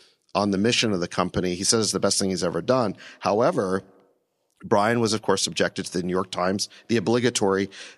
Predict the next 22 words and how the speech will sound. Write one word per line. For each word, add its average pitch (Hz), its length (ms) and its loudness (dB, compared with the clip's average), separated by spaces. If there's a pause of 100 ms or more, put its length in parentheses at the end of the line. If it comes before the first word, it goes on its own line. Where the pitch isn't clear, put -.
(140)
New 127 80 2
York 131 180 2
Times 113 280 2
hit 147 180 2
piece 95 380 2 (340)
<laughs> 143 60 2 (360)
for, 120 540 2
uh, 113 420 2
you 131 140 2
know, 107 140 2
and 110 100 2
many 117 220 2
other 101 160 2
hit 98 180 0
pieces 92 480 0
for 92 300 0
implementing 92 440 -2
this 90 160 -2
policy. 98 720 -2 (100)
Um, 87 380 -4
so 135 340 2
most 143 560 0